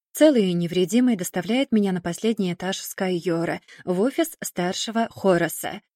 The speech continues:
Приложив карту к тускло мерцающей панели, чтобы Йоргова капсула скорее выплюнула меня наружу, выскакиваю из нее и не сразу вспоминаю, зачем вообще здесь оказалась. Вспомнить мне помогает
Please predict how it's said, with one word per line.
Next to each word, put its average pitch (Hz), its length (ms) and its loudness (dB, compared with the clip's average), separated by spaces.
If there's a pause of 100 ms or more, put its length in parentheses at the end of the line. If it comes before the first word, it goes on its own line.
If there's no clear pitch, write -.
(420)
Приложив 214 480 2
карту 196 480 -2
к - 80 -16
тускло - 360 -2
мерцающей 214 680 -2
панели, 185 480 -2
чтобы 175 320 0
Йоргова 180 500 2
капсула 175 440 -4
скорее 175 460 0
выплюнула 175 560 0
меня 185 260 0
наружу, 180 480 0 (180)
выскакиваю 190 840 0
из 202 180 2
нее 202 320 4 (320)
и 285 400 0
не 226 180 8
сразу 214 320 2
вспоминаю, 208 580 -2
зачем 185 340 0
вообще 180 420 -2
здесь 185 260 -2
оказалась. 160 680 -4 (560)
Вспомнить 311 580 2
мне 185 320 0
помогает 185 600 -2